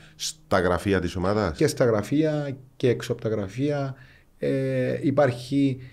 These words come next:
Speaker 2: κοιτάξτε, δεν έχουμε πολλούς Κύπριους στην ομάδα, οπότε, ε, μπορεί να είμαστε κουραστικοί, κάποτε βγαίνουμε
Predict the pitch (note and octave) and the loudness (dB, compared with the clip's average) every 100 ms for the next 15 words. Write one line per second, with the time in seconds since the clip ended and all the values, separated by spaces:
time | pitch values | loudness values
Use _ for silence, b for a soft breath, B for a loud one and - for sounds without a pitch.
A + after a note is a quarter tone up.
0 | B - D3 C#3+ C3 B2 C3 D3+ D3 D3 | B 2 2 2 -2 0 2 0 2 0
1 | A#2 A#2 G#2+ - A#2+ - G#2 - A2 G#2 | 0 0 -2 -4 -4 -2 -4 -4 -4 -2
2 | A#2 C#3+ - b b b - A#2 B2+ B2+ | -2 -4 -8 b b b -6 0 2 2
3 | C3 B2 B2 A#2 B2 - - _ _ - | 2 2 2 0 -4 -14 -20 _ _ -6
4 | A#2 A#2+ A2 A#2 B2 C3 B2+ B2+ B2+ A#2+ | 0 2 4 4 4 4 2 2 2 2
5 | - A2 G2+ A#2 A#2+ A2 A2+ A2+ A2 A2 | 2 -4 0 0 0 0 -2 0 -2 -2
6 | A#2 A2+ A2+ A2 A2 | 0 0 0 0 -2